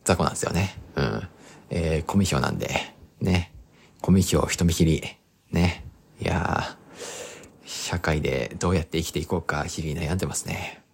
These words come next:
まあなんかそんな感じで、毎日しぶとく生きてます。はい。うん。これもアニメ化されるっていうの。なんかデフォルメがなんかすごい可愛いから、なんか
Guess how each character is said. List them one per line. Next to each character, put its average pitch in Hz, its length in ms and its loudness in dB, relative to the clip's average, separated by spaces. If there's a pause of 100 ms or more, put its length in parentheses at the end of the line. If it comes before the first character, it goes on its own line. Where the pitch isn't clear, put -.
(100)
ま 76 140 -4
あ 78 40 -6
な 80 100 -8
ん - 20 -6
か 82 100 -12
そ - 120 -6
ん 76 40 -2
な 80 100 -2
感 78 140 -2
じ 80 80 -6
で、 71 400 -2
毎 78 200 0
日 65 300 -8
し - 100 -6
ぶ 82 100 -4
と 73 100 -8
く 80 140 -6
生 71 80 -4
き - 80 -8
て - 60 -6
ま - 100 -6
す。 - 400 -8 (220)
は - 160 -10
い。 - 240 -14 (1040)
う - 60 -6
ん。 131 280 -6
こ - 120 0
れ 156 60 4
も 160 120 4
ア - 60 0
ニ 160 100 4
メ 165 40 0
化 143 100 0
さ 139 100 0
れ 139 80 0
る 131 40 0
っ - 40 -6
て - 100 -6
い - 60 0
う - 20 -6
の。 - 240 -8
な 196 100 0
ん - 40 0
か 110 140 0
デ 117 120 2
フ 202 140 2
ォ - 20 4
ル 254 80 2
メ 262 140 -2
が 254 100 0
な 247 80 0
ん 233 40 0
か 214 80 0
す - 120 -4
ご 117 140 6
い 98 40 2
可 101 160 2
愛 113 200 8
い 107 40 4
か 87 140 4
ら、 69 300 6
な - 80 2
ん - 20 4
か 82 120 4